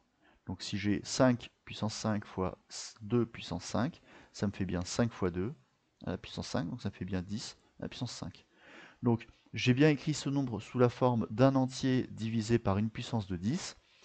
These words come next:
Donc ça conclut la démonstration, ce nombre-là est un nombre décimal.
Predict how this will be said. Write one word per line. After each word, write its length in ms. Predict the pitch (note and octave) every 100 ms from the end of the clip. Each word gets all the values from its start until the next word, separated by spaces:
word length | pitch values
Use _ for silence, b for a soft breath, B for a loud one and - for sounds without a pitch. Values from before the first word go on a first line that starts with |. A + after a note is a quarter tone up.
| B B B B
Donc 320 | - F#2+ - -
ça 220 | - A#2
conclut 500 | A2 G#2 A#2+ A#2+ - _ _ _ A#2
la 80 |
démonstration, 760 | G#2+ F#2+ F2+ - F#2 - C3+ G3+
ce 200 | - -
nombre-là 580 | C#3 A2 F#2 E2+ G2 - _ _ _ _ -
est 180 | F3 -
un 80 | C#3
nombre 300 | C#3 C3 A#2+
décimal. 520 | A#2+ - G#2+ E2